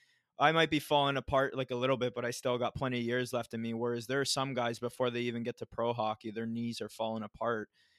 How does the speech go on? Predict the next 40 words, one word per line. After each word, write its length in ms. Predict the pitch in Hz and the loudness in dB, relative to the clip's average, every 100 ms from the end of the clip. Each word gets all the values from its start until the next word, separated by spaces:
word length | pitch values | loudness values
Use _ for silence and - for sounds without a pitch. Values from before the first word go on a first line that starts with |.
| _ - | _ -4
And, 300 | 123 120 113 | -2 -2 -4
and 180 | - 120 | -4 -2
I'll 120 | 117 | -2
tell 180 | 113 135 | 0 2
you 140 | 131 120 | 2 0
from 180 | 120 | -4
experience 500 | 113 - - 123 120 | -6 -6 -4 -4 -4
with 120 | - - | -8 -18
the 80 | |
pro 260 | - 123 120 | -6 -2 -2
schedule, 640 | - 117 110 113 107 104 | -2 -4 -4 -4 -4 -4
it's 180 | 92 107 | -6 -8
just 240 | 120 - | -8 -6
so 160 | - 127 | -2 -2
hard 300 | 113 110 113 | -2 -2 -2
on 80 | 117 | -2
your 100 | 107 | -4
body. 400 | 104 104 110 117 | -6 -4 -4 -4
And 100 | 113 | -6
if 140 | 110 | -4
you're 140 | 120 117 | -2 -2
already, 340 | 113 113 117 _ _ _ | -2 -4 -10 _ _ _
if 140 | 127 - | -4 4
you're 140 | 165 | 6
already 260 | 147 143 131 | 6 4 4
hurting 300 | 135 139 135 | 2 2 -2
before 340 | 120 131 131 | -4 0 0
you 100 | 123 | 0
get 240 | 113 123 | -2 -2
there, 280 | 113 120 117 | 0 0 0
it's 180 | 113 - | -4 -4
gonna 200 | 131 127 | -4 -2
be, 180 | 120 117 | -2 -4
it's 200 | - - | -6 -8
gonna 160 | 131 | -6
be 140 | 127 120 | -2 -4
a 60 | |
tough 300 | - - 110 - | -4 -4 -4 -4
ride. 340 | 113 110 104 | -4 -2 -4
So 460 | - 120 107 92 | -4 -2 0 0